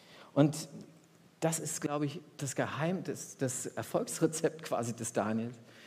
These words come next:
dass er sein ganzes Vertrauen auf diesen Jesus, auf diesen Gott setzt. Er weiß noch nicht, dass es Jesus ist, ne? Auf diesen Gott setzt und in aller Gelassenheit letztendlich sagt, „Okay,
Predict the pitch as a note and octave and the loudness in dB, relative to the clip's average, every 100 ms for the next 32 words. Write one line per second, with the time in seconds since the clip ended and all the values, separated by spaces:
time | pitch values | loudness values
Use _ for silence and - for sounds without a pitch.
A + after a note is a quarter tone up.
0 | - - - C#3 - B2+ B2 A#2+ A2 B2+ | -20 -12 -2 -2 2 2 4 2 2 0
1 | F#3 G#3 - F#3+ - B2 B2+ D3+ B2 - | 0 -2 -4 -6 -2 2 2 0 -4 -4
2 | B2 A#2+ A2 G2+ A2+ D3 D#3+ B2 - A2 | -4 -2 0 2 0 0 -4 -4 -4 -4
3 | G#2+ B2+ F3+ - C3 F3 - - G2+ - | 0 2 0 0 0 0 -4 -6 -4 -2
4 | A#2+ A#2+ G#2 G#2 - A2+ A#2+ A2+ B2 B2+ | -2 -2 -4 -4 -2 -4 -4 -4 -6 -6
5 | - B2 A#2+ G2+ A#2 A2+ C#3 D#3+ F3+ C#3+ | -4 -2 -2 -4 0 2 2 2 0 0
6 | E3+ - - - - _ _ - - - | 0 -2 -12 -14 -20 _ _ -20 -20 -20
7 | - - - - A#2+ A2+ G#2+ C#3+ D3+ C#3 | -20 -20 -12 -4 -2 0 2 2 2 0
8 | C#3 - A2+ G#2 A2 A2+ - A#2+ A2+ A#2 | 0 -2 -2 0 0 -2 -4 -6 -6 -6
9 | A#2 A2+ A#2 - G2+ F#2+ | -6 -6 -6 -4 -2 -4